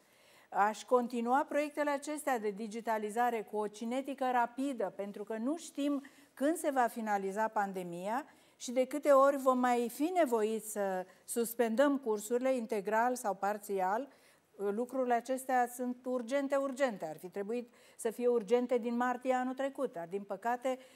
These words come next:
școala este ultima pe lista noastră de priorități, așa cum spuneați și dumneavoastră. Uh, și, fără îndoială, formarea profesorilor. Și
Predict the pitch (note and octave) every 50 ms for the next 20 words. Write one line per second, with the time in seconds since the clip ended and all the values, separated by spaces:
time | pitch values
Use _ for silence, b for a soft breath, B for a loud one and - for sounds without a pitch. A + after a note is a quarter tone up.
0 | B B B - - - B3 B3 B3 B3 B3+ B3 A#3+ A#3+ - C4 C4+ C#4 C4+ A3+
1 | - G#3 F#3+ F#3+ F#3 F3+ F#3+ F3+ F#3 G3+ G3+ - G#3 G3 G3 G3+ G#3 G3+ - G#3+
2 | G3+ G#3 G3 G#3+ G#3+ A3 A3+ A#3+ A#3+ A#3 A3+ G3+ G#3 F#3+ F3+ F3+ G#3+ G#3 G#3 -
3 | A3 G3+ G#3 B B B B B B - - A#3+ A#3 A3+ A#3 A#3+ A#3 A#3+ - A#3+
4 | A3+ A3+ A3 A3 A3 G#3 G3 G3 F#3 F3 F3 - E3+ C#3+ - B B B B B
5 | B B B _ F#3 G3+ G#3 G3+ G3+ G3+ - C4 B3 B3 B3 A#3+ A#3+ A#3 A#3 A3
6 | - D4 D4+ D4 C4+ B3 A3+ A3+ G#3 G#3 A#3 C4+ D4+ D#4+ D#4 D#4 D4+ D4 C#4+ C#4
7 | C4 B3 A#3 A3 - - A#3 A3+ A3+ A#3 A#3 A#3 A3+ A3 - A3 G#3 - A3+ G#3+
8 | G3+ - F#3+ D#3+ D#3 D#3 D3+ D3 D3+ D3+ _ b b b b b b b - -
9 | - - A#3 A3+ A3 G#3+ G#3+ G#3 G3 G3+